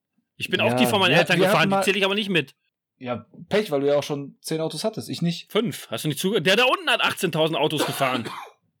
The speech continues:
Speaker 2: Ja, egal.
Speaker 1: Ja, ich hatte auch ein Motorrad, so. Der hat Roller gefahren, bin das Roller gefahren, ich hatte ein Motorrad, so.
Speaker 2: Hast du das immer noch?
Speaker 1: Nein.
Speaker 2: Steht das immer noch in der
Speaker 1: <laughs>
Speaker 2: Garage?
Speaker 1: Nee, das wurde,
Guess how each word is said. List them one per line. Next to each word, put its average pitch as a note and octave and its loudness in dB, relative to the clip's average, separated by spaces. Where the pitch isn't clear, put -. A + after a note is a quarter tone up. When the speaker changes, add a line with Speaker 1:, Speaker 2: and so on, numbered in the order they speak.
Speaker 2:
Ja, D3 -4
egal. D#3 -6
Speaker 1:
Ja, A2+ -2
ich C3 -6
hatte F#3 -2
auch D#3+ -2
ein - -2
Motorrad, F#3 0
so. C3+ 0
Der A#2+ -4
hat C3+ -4
Roller D3+ 0
gefahren, C3 -6
bin B2+ -6
das - -12
Roller C#3 -2
gefahren, A#2+ -6
ich A#2+ -8
hatte B2 -6
ein - -4
Motorrad, A2 -8
so. - -18
Speaker 2:
Hast A#2 -4
du B2+ -2
das A#2 -6
immer E3+ -2
noch? A#3 -4
Speaker 1:
Nein. A2 -2
Speaker 2:
Steht C#3+ -4
das C3+ -6
immer E3+ -2
noch F3+ -2
in F3 -2
der E3+ -2
Speaker 1:
<laughs> D#3 -4
Speaker 2:
Garage? E3 0
Speaker 1:
Nee, F3+ 2
das F3 -6
wurde, D#3 -2